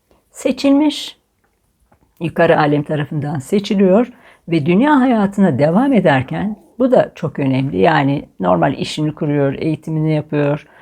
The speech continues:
işte bir ailesi var, çocukları dünyaya geliyor, bir mağaraya kapanıp da münzevi hayatı da yaşamıyor. Normal bir insan gibi güncel sosyal hayatını devam ettirirken aynı zamanda çok sıkı,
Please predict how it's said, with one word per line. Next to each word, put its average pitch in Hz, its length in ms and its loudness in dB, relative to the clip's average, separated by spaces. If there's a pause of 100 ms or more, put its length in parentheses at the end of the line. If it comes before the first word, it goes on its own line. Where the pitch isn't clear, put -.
(140)
işte - 220 -8
bir 151 140 -4 (160)
ailesi 156 440 -2
var, 139 220 0
çocukları 156 520 -4
dünyaya 147 460 0
geliyor, 139 520 -4 (380)
bir 165 160 2
mağaraya 151 500 2
kapanıp 156 460 -6
da 147 80 -4
münzevi 151 520 2
hayatı 143 560 0
da 214 60 4
yaşamıyor. 156 840 -2 (500)
Normal 180 600 2
bir 165 240 -2
insan 175 520 2
gibi 131 320 -6 (440)
güncel 160 540 0
sosyal 156 520 -6
hayatını 147 600 -2
devam 156 360 0
ettirirken 262 760 0 (360)
aynı 202 280 2
zamanda 139 640 -2 (460)
çok - 500 0
sıkı, - 540 -8